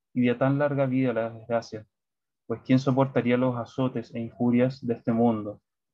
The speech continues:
el desmán del tirano, la afrenta del soberbio, las penas del amor menospreciado, la tardanza de la ley, la arrogancia del cargo,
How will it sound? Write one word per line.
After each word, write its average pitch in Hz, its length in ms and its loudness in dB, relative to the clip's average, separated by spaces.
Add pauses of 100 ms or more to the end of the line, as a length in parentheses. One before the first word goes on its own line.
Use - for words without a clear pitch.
el 113 120 -10
desmán 113 320 0
del 113 120 -2
tirano, 113 580 2 (360)
la 113 80 -2
afrenta 120 420 0
del 127 120 4
soberbio, 113 680 -2 (460)
las - 220 -8
penas 135 240 4
del 135 140 4
amor 123 280 2
menospreciado, 113 920 0 (480)
la 117 140 2
tardanza 113 560 0
de 113 80 0
la 107 120 -2
ley, 107 380 -4 (480)
la 117 100 -2
arrogancia 120 520 -2
del 120 160 -2
cargo, 113 540 -2